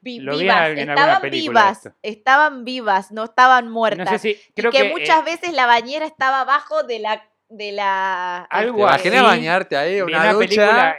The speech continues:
Speaker 2: que se
Speaker 1: Claro.
Speaker 2: llama Hostel uno o dos o tres, hay alguna mina que tenía esta locura y hacía algo así en una de esas
Speaker 1: Sí.
Speaker 2: habitaciones.
Speaker 1: Bueno, fue,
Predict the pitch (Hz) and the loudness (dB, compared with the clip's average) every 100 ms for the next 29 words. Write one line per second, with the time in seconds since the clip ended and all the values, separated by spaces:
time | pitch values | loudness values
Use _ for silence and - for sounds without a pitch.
0 | 135 147 262 254 196 170 - 190 196 _ | -10 -10 0 0 2 0 0 -4 -4 _
1 | 185 135 143 165 170 151 151 170 156 - | -6 -6 -10 -10 -8 -6 -6 -6 -10 -12
2 | 160 190 208 147 131 147 151 160 160 135 | -10 -10 -10 -12 -10 -10 -12 -12 -14 -12
3 | 143 139 131 120 117 117 156 139 110 104 | -14 -12 -10 -12 -14 -14 -10 -10 -12 -16
4 | 113 104 104 101 104 98 110 101 95 - | -16 -16 -20 -20 -20 -20 -20 -20 -20 -16
5 | 226 196 _ _ _ _ _ _ _ _ | -14 -14 _ _ _ _ _ _ _ _
6 | _ _ - 220 208 175 - 381 | _ _ -2 -2 -2 -8 -4 -4